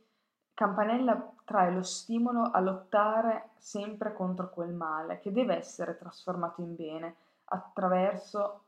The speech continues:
l'azione anche della poesia. Infatti Campanella scrive poesie. Il poeta è lontanissimo dall'attribuire alla metafora solo una pun-, una funzione intellettuale o edonistica. Ehm,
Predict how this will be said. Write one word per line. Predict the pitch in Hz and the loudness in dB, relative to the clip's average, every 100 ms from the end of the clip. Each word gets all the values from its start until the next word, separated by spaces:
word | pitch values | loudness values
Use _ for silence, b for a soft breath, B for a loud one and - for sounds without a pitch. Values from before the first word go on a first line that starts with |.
| - | -8
l'azione | 185 185 - - 190 170 170 190 - | -6 -6 -10 -4 -2 0 -2 -4 0
anche | 226 294 302 | 0 2 0
della | 214 180 | 2 0
poesia. | - 185 175 175 175 | 0 -2 -2 -6 -6
Infatti | 180 - 226 | -4 -6 -6
Campanella | 214 190 190 226 233 | -6 -4 -4 -4 -4
scrive | 240 - - 208 175 | -6 -10 -6 -4 -4
poesie. | 170 170 170 160 165 - _ _ _ _ _ | -6 -8 -8 -12 -20 -20 _ _ _ _ _
Il | 208 214 | -4 0
poeta | 226 240 | 2 2
è | 214 | 0
lontanissimo | 208 208 208 233 233 240 214 | 0 -4 -2 -2 -2 -4 -2
dall'attribuire | 185 175 180 190 190 196 175 | 0 0 0 -2 0 0 -2
alla | 175 | -2
metafora | 170 175 - 190 214 220 220 220 b b b | -2 -4 4 4 4 0 -2 -4 b b b
solo | - - 214 | -12 -6 0
una | 208 | 2
pun-, | 180 185 180 190 190 | 0 0 -4 -4 -4
una | 185 175 | -4 -4
funzione | 185 180 - 208 | -4 -6 -6 -4
intellettuale | 185 180 170 170 - 196 220 | -2 -2 -2 -4 0 0 2
o | 185 | 2
edonistica. | 175 175 160 156 - - - 170 - _ _ _ _ _ _ | 2 -2 -6 -12 -20 -16 -10 -12 -12 _ _ _ _ _ _
Ehm, | 208 202 196 190 185 190 - | -4 -2 -2 -2 -2 -2 -8